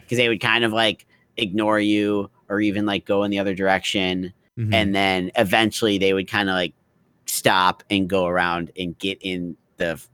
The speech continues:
Speaker 1: front seat of the car. And then if you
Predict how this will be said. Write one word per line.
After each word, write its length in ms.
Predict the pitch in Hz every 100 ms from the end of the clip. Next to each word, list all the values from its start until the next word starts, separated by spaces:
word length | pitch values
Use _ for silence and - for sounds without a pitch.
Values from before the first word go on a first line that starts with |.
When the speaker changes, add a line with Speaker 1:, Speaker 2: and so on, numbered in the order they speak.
| _
Speaker 1:
front 340 | - 92 85 -
seat 220 | 98 85
of 100 | 78
the 60 |
car. 500 | 78 - 69 80 160 - _ _ - - - _
And 240 | 123 113 104
then 440 | 104 110 104 104 - _ _ _ _ _ _ _ -
if 220 | 127 113
you 160 | 113